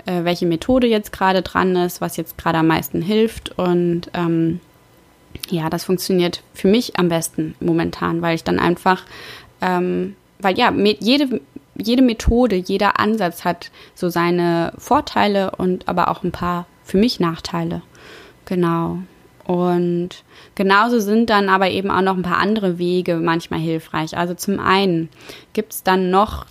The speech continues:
den Weg, dass unser Unterbewusstsein ganz intensiv lernen kann durch besonders eindrucks-, eindrucksvolle Erlebnisse. Also Erlebnisse, die so intensiv sind,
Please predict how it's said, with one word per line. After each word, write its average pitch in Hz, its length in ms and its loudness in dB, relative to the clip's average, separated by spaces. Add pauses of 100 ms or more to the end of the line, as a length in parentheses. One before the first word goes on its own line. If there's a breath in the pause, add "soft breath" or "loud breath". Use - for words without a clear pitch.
(140)
den 185 260 2
Weg, 190 340 -2
dass 175 280 -2
unser 180 300 -4
Unterbewusstsein 185 800 -2
ganz 185 320 -2 (380)
intensiv 208 500 0
lernen 180 320 2
kann 185 360 -4
durch 208 580 -2 (120)
besonders 208 540 0
eindrucks-, 190 640 -2 (520)
eindrucksvolle 214 920 0
Erlebnisse. 175 520 -2
Also 170 300 -4 (300 loud breath)
Erlebnisse, 190 560 -2
die 175 340 -8
so 254 300 0
intensiv 208 540 -2
sind, 196 500 -2